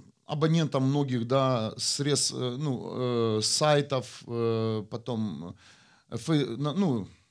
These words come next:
как это называется, с-, сетей, соцсетей, да, Facebook, Instagram.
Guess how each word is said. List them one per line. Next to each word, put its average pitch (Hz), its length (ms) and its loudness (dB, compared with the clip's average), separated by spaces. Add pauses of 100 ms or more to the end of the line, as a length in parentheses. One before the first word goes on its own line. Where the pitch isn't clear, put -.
(240)
как 107 240 -8
это 98 180 -8
называется, 98 640 -6 (180)
с-, - 180 -12 (100)
сетей, 160 600 0
соцсетей, 165 760 0
да, 127 240 4
Facebook, 135 720 0
Instagram. 123 840 2